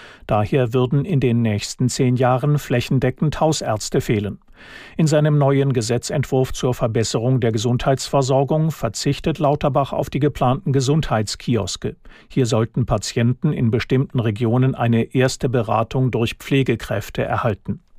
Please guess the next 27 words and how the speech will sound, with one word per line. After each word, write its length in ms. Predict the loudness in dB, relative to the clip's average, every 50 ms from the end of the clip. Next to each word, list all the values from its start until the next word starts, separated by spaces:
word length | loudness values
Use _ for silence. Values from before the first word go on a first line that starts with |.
| -20 -20 -20 -20 -20 -20 -20 -20 -20 -20 -18 -18 -18 -18 -18 -18 -18 -18 -14 -6 0
Auto-, 420 | 2 2 2 2 2 2 4 4
L 220 | 4 2 2 0
K 220 | 2 2 0 2 2
W 160 | 2 2 2
und 280 | 2 0 0 0 0 0
Motorradfahrer 960 | 2 2 2 2 0 0 0 0 -2 -2 -2 -2 0 0 2 2 2 2 4
müssen 400 | 4 2 2 0 0 0 0 2
diese 260 | 0 0 0 2 2
Woche 240 | 0 0 0 0 -2
in 140 | 0 -2 -2
vielen 320 | 0 0 0 0 0 0
Bundesländern 800 | 0 0 0 0 0 -2 0 0 0 2 2 2 2 2 2 0
mit 180 | 0 -2 -2
mehr 300 | -2 -2 0 0 0 0
Geschwindigkeitskontrollen 1300 | -2 -2 -2 0 0 2 2 2 0 0 -2 -2 -2 -2 -2 -4 -6 -4 -4 -4 -2 -2 -2 -2 -2 -2
rechnen. 420 | -2 -4 -6 -6 -6 -8 -10 -10 -14 -20 -20 -20 -20 -20 -20 -12 -6 -6
Die 80 | -4
Polizei 600 | -2 0 0 0 0 0 0 2 2 4 4 4
beteiligt 640 | 2 0 0 0 2 2 2 2 2 0 -2 -4 -6
sich 340 | -2 -2 -2 -2 -2 -4 -6
an 100 | -6 -4
einer 440 | -2 -2 0 2 2 2 0 0 0
internationalen 1000 | 0 0 2 2 2 2 2 0 0 -2 -2 0 2 2 4 4 4 2 0 0
Aktionswoche 960 | 0 -2 -4 -2 -4 -6 -2 0 2 2 2 0 0 0 0 0 0 0 -2
für 220 | -2 0 0 0 2
mehr 240 | 2 0 0 -2 -2
Verkehrssicherheit. 1120 | -2 -2 -2 -2 0 0 0 0 0 -2 -4 -4 -2 -2 -2 -2 -2 -6 -8 -12 -20